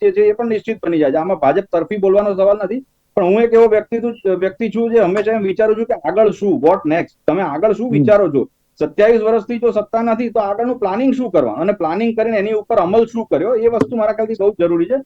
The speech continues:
Speaker 1: આપણે કોંગ્રેસને મને નથી લાગતું કે હવે કોઈ સંદેશ કે એમને કોઈ જ્ઞાન આપવું જોઈએ. બધા જ્ઞાની છે જ ત્યાં, કોઈ જ્ઞાની નથી એવું નથી.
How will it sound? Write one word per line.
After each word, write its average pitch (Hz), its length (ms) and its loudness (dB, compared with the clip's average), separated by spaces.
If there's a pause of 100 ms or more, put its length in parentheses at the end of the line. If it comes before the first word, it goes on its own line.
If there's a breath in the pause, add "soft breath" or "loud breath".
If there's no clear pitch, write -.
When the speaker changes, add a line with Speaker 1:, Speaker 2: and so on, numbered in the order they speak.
(240)
Speaker 1:
આપણે 202 200 0
કોંગ્રેસને 196 560 0
મને 190 180 -2
નથી 208 160 -2
લાગતું 214 280 0
કે 185 60 0
હવે 165 180 2
કોઈ 202 220 2
સંદેશ 190 480 -2 (100)
કે 196 60 0
એમને 185 400 0
કોઈ 185 140 -2
જ્ઞાન 160 280 0
આપવું 160 280 -2
જોઈએ. 180 140 4
બધા 180 260 2
જ્ઞાની 180 320 -4
છે 202 200 0
જ 202 100 -4
ત્યાં, 165 180 -4
કોઈ 180 140 0
જ્ઞાની 156 260 -2
નથી 180 200 -2
એવું 190 140 4
નથી. 190 340 -4